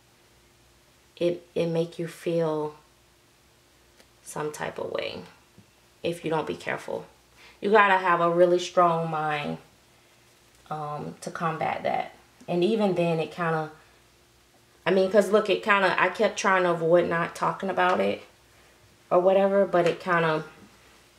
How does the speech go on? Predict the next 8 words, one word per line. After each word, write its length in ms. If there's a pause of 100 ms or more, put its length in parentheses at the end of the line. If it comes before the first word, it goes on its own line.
(840)
pull 320
you 300
in 240
that, 340 (1000)
that 260
space. 720 (1600)
But, 360
um, 500